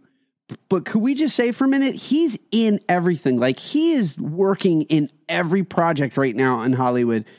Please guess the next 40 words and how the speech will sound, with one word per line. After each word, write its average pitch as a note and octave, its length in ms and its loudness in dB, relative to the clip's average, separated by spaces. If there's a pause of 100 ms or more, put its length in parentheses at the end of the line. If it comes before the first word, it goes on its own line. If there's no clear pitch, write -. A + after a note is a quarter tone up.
(220)
Um, D#3 160 0
he D#3 160 0
was A3+ 160 0
the G3 80 2
Frog A3 460 -2
coworker, A3+ 680 0 (460)
but F#3+ 200 -4 (100)
bro, G3 380 0 (100)
I A3 260 2
was A3 200 0
dying E3+ 640 2
with D3 180 0
him F3 180 2
as E3+ 140 0
the C#3 120 -2
cheesemonger. F#3+ 1000 0 (840)
He A#3+ 260 0
was G#3 380 0 (180)
hysterical D#3 880 -2 (140)
as D#3 240 0
the, D#3 180 -2
and F3+ 100 2
I G3+ 140 0
didn't A#3 140 0
even A3 240 2
realize F#3 400 2
it D3 80 -2
was C#3+ 140 -4
him F3 180 2
until D#3 560 0
the C#3 80 -2
credits. D#3+ 400 -2
I'm F#3+ 140 2
like, E3+ 220 2
<gasps> - 40 -20
"Oh, D#4+ 420 -6
he A3 340 0
was G#3 200 2
the F#3 100 0
cheesemonger." G#3 920 0